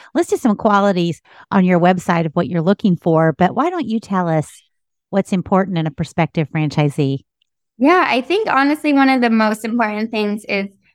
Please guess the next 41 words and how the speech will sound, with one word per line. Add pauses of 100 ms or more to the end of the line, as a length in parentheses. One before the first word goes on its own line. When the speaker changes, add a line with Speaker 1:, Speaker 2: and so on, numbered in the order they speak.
(160)
Speaker 2:
um,
having
a
personality
that (120)
you
can,
that
people
wanna
be
around
you, (300)
um,
and
that
you
have (240)
a
strong
work
ethic.
And
I
think
those
are
the,
really
the
two
things
that, (360)
um,
create
a,
ex-, (720)
a
successful
business
is